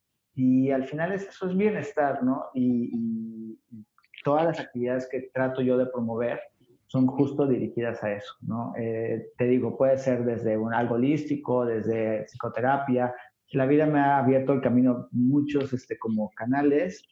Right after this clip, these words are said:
pero si es de bienestar, está bueno, ¿no? Y, y, y al final, pues, todos buscamos estar mejor. Entonces, que esa es una de las frases de la Kines, "Queremos que las personas estén mejor". Entonces,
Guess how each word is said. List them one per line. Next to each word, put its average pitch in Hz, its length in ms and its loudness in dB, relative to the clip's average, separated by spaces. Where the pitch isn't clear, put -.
pero 127 160 0
si 135 120 0
es 143 80 2
de 156 60 2
bienestar, 135 540 2
está 127 220 -2
bueno, 113 320 -4
¿no? 117 220 -2
Y, 110 480 -2
y, 127 140 4
y 131 40 6
al 127 160 2
final, 143 360 0
pues, 127 160 -2
todos 143 240 4
buscamos 135 440 0
estar 147 200 -4
mejor. 160 240 -4
Entonces, 147 720 0
que - 80 2
esa 151 140 0
es 170 100 -2
una 208 160 2
de 190 60 0
las 160 160 2
frases 147 280 0
de 135 60 2
la 117 160 -2
Kines, 120 400 -2
"Queremos 165 380 -2
que 147 80 0
las 127 200 -2
personas 123 380 -6
estén 113 300 -12
mejor". - 240 -12
Entonces, 131 480 -4